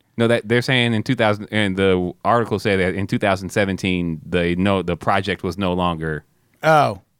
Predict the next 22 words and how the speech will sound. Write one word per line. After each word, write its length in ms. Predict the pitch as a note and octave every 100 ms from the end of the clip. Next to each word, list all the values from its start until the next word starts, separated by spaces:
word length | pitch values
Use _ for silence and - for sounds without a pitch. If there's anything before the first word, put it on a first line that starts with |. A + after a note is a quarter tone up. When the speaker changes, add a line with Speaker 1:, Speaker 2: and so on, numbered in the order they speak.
| _
Speaker 1:
And 120 | -
that's 60 | C3+
Speaker 2:
yeah. 100 | B2+
Speaker 1:
the 60 | G#2
same 180 | A2
thing 120 | G2+ G2
they 80 | F#2+
said 100 | G#2
about 160 | F#2
Russia, 300 | F2+ G2 G2
but 120 | F2 E2+
in 60 |
two 120 | G2
thousand 320 | F2+ F2 D#2+ E2
sixteen. 520 | A2+ - - D2+ -
And 320 | E2 F2+ D2+
right 180 | D#2+ G2+
in 100 | G2+
that 140 | G2 F#2
moment 340 | G#2 G#2 G2
when 140 | E2+ F#2
they 300 | F2+ F2+